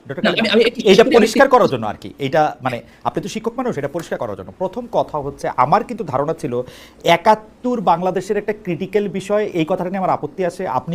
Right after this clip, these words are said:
Speaker 1: দ্বিতীয় আপ-, কথা বলছেন যে এটা বাংলাদেশের জাতিকে ডিভাইড করছে, আমার কিন্তু ধারণা ছিল একাত্তর বাংলাদেশকে একতাবদ্ধ করছে, আমরা সবাই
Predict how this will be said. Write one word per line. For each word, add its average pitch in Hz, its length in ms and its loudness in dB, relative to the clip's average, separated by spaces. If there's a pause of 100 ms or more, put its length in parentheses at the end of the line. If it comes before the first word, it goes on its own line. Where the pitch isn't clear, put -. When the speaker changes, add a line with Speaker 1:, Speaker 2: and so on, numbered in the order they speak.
(160)
Speaker 1:
দ্বিতীয় 143 280 -2
আপ-, - 240 -14
কথা 165 260 -2
বলছেন 156 200 -6
যে 165 100 -6
এটা 151 180 -4
বাংলাদেশের 135 400 -4
জাতিকে - 220 -4
ডিভাইড 123 320 -2
করছে, 196 220 -2
আমার 196 140 2
কিন্তু 220 140 -6
ধারণা 214 260 0
ছিল 208 100 -2
একাত্তর 151 380 -2
বাংলাদেশকে 131 300 -6
একতাবদ্ধ 147 400 -4 (100)
করছে, 92 200 -14 (360)
আমরা 170 140 4 (100)
সবাই 190 180 6